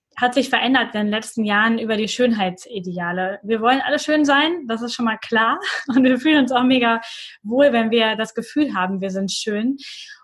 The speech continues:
Und manche Menschen tun sehr, sehr viel dafür mit sehr teuren Cremes, mit Unterspritzungen, mit Botox, vielleicht sogar mit Schönheitsoperationen. Und dabei verändert sich Schönheit ja andauernd.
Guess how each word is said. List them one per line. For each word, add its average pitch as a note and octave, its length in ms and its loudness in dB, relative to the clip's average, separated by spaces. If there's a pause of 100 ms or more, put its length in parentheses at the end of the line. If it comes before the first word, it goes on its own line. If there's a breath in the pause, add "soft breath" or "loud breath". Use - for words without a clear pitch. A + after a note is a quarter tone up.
Und A3+ 360 0 (1300)
manche C4 320 2
Menschen C4+ 560 2
tun A3+ 220 2
sehr, B3 180 4
sehr A3+ 160 4
viel B3+ 220 2
dafür C#4 540 0
mit A3+ 320 -4 (280)
sehr A#3+ 240 2
teuren B3 440 2
Cremes, C#4 520 0
mit A3 320 -2
Unterspritzungen, B3+ 800 0
mit A3 200 0
Botox, B3+ 480 0
vielleicht A#3 260 0
sogar A3+ 180 0
mit G#3+ 160 -2
Schönheitsoperationen. B3 1040 2 (340 loud breath)
Und A3+ 160 0
dabei A#3+ 440 2 (200 loud breath)
verändert C4 440 4
sich G#3+ 140 -4
Schönheit G#3 360 0
ja F#3 120 0
andauernd. G#3 560 0